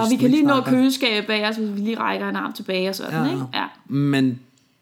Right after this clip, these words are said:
Speaker 2: det bliver sådan lidt, øh, lidt derudad en gang imellem.
Speaker 1: Ja, jeg, jeg synes, det er fint nok ud af en tangent. Det kommer du og jeg jo også til nogle gange.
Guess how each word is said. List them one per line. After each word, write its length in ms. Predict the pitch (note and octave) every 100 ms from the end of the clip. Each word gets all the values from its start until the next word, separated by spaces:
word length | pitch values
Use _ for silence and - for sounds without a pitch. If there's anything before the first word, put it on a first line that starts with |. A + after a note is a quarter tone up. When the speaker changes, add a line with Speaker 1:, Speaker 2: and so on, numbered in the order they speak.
| _ _ _
Speaker 2:
det 140 | E3+ C#3
bliver 200 | D#3 C#3
sådan 240 | D3 C#3
lidt, 340 | C3+ C#3 C3+
øh, 680 | C#3 B2+ A#2 A2 G#2+ G2+ G#2
lidt 240 | G#2 B2+ C3
derudad 300 | B2 C3 A2+
en 120 | G#2+
gang 180 | G#2 G2
imellem. 280 | G2+ G2+ F#2+
Speaker 1:
Ja, 40 | G#3 A#3
jeg, 120 | G3
jeg 100 | A#3+
synes, 220 | B3+ D4+ C4+
det 80 | D4
er 60 |
fint 160 | C#4+ C#4+
nok 220 | C4 A#3+
ud 60 | A#3+
af 100 | A3
en 60 |
tangent. 460 | G#3+ F#3+ F#3+ F#3+ -
Det 120 | A#3
kommer 200 | A#3+ A3+
du 200 | A3+ C4
og 60 | A#3+
jeg 100 | G3+
jo 100 | G3
også 200 | F#3+ F#3+
til 140 | -
nogle 200 | F#3+ F3+
gange. 360 | F#3 F3 F#3